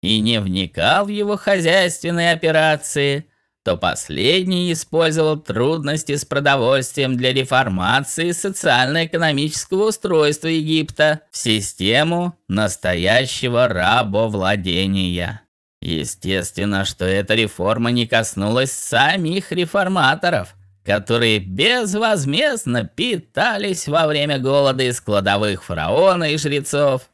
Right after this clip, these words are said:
которые были вне сферы влияния евреев и жили обособленно от народа, превращенного евреями в рабов.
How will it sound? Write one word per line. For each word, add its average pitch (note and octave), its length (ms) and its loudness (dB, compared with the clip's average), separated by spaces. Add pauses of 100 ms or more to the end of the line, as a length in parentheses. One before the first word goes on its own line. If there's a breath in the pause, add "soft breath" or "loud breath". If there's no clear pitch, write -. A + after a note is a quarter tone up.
которые B2 420 2
были C3 260 2
вне A#2+ 420 2
сферы B2+ 380 2
влияния A#2 560 2
евреев A2+ 480 0 (100)
и E2+ 220 -2
жили F3+ 600 0 (180)
обособленно D#3 1120 2
от - 160 -4
народа, D3 520 2
превращенного B2 1080 0
евреями A#2+ 840 0
в F2 240 -4
рабов. E2 800 0